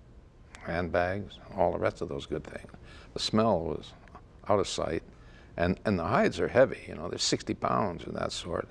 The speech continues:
and I have howly hands, and, and we use hide rope, which is a, which is a sisal type of a rope, which can cut because you're in, you're in salt.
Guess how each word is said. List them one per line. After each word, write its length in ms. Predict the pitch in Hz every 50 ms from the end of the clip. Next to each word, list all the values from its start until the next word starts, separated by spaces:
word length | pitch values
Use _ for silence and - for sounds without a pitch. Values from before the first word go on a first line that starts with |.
| - -
and 300 | 95 92 95 95 90 - - - - - - - - - - - - - - - - - - - - - - - - - - - - - - - - - - - - - - -
I 80 | - 139
have 340 | 135 117 117 107 101 92 - - - - - - - - - - - - - - - - - - - - - - - - - - - -
howly 340 | - - 113 113 107 104 92
hands, 560 | 104 135 151 - - - - - - - - - - - - -
and, 320 | - 90 90 85 82 - - - - - - - - - - - - - - - - - - -
and 220 | 95 92 90 92
we 120 | 92 101 104
use 260 | 113 131 135 107 92
hide 400 | - - - 151 156 147 - 101
rope, 420 | 90 76 73 73 80 - - - - - - - -
which 240 | - 98 87 -
is 160 | 95 92 87 -
a, 100 | 85 80 - - - -
which 220 | - 98 - -
is 100 | 98 -
a 60 | - 87
sisal 500 | - - - 117 101 - - 101 87 -
type 240 | - - 82 - -
of 140 | 87 - -
a 40 | 87
rope, 340 | 92 95 90 101 - - - - - - - - -
which 200 | 98 - - -
can 160 | 85 82 80 - -
cut 360 | - - 131 - - - -
because 380 | - 104 92 - - 98 90 -
you're 140 | 101 101 101
in, 340 | 113 120 104 95 90 - - - - - -
you're 340 | 95 90 85 92 95 95
in 140 | 95 92 90 76
salt. 420 | - - 113 113 - - -